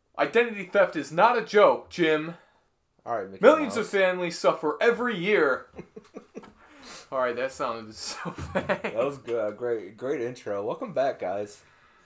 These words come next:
Speaker 1: How, I hope everybody had a good week.
Speaker 2: I for sure did not.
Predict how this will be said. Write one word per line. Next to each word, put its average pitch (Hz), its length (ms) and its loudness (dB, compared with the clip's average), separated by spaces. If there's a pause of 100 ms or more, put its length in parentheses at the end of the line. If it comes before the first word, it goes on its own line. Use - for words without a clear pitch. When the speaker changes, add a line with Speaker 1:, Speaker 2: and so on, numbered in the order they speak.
(160)
Speaker 1:
How, 165 220 -4
I 131 160 -4
hope 156 200 -8
everybody 127 380 -8
had 120 140 -8
a 113 40 -14
good 110 200 -12
week. 117 340 -12 (840)
Speaker 2:
I 113 180 -2
for 113 180 -12
sure 104 280 -10
did 98 180 -16
not. 95 340 -12